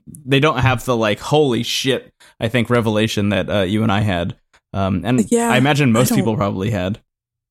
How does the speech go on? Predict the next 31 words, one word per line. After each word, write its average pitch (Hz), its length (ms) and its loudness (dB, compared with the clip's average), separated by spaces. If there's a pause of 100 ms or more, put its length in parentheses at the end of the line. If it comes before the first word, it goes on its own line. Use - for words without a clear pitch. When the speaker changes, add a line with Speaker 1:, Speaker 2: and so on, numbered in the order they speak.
(480)
Speaker 2:
I - 140 -4
don't 226 200 4
know. 220 260 2
I 190 120 0
didn't 240 220 2
s-, - 140 -4 (340)
I 214 80 0
mean, 240 340 2 (680)
when 226 180 2
I, 277 200 0
when 226 160 0
I 247 140 2
first 233 240 0
watched 214 340 0
the, 185 360 0
the 185 120 2
scene 196 240 0
with, 190 140 -6
like, 175 240 -4
the, 160 360 0
the 170 120 0
banter 180 420 0
with, 170 160 -4
like, 160 220 -2
Ryo, 196 160 2
I 170 80 0
thought 180 240 -2
that 175 160 0
was, 170 100 0
like, 160 140 0
flirting, 180 580 0